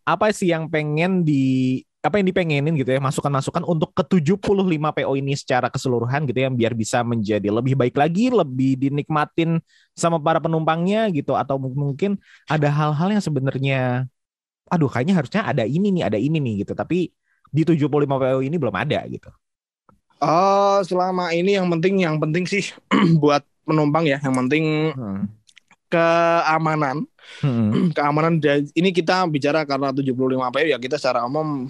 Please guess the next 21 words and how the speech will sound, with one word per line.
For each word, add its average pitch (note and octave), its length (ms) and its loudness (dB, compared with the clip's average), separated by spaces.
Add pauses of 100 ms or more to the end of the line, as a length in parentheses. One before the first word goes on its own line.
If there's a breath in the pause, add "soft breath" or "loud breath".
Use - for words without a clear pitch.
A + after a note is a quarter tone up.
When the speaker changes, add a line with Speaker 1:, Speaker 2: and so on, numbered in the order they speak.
(120)
Speaker 2:
berharap B2+ 420 2 (160)
angkutan B2+ 400 0
transportasi B2 640 0
berupa A#2+ 320 -2
bis A#2 220 -2
ini D#3+ 320 2 (340 loud breath)
mengutamakan C#3 460 0
keamanan, D#3 600 0 (300)
Speaker 1:
Hmm. C#3 240 2
Speaker 2:
keamanan C#3+ 400 0
baik C3 320 0
di D3 160 0
dalam E3+ 400 4
maupun E3+ 240 0
di E3 80 0
luar E3+ 240 0
bis, F3+ 400 0 (560 loud breath)
baik B2 260 -4
sebelum C3+ 380 0
ke B2 100 0
agen C3 320 0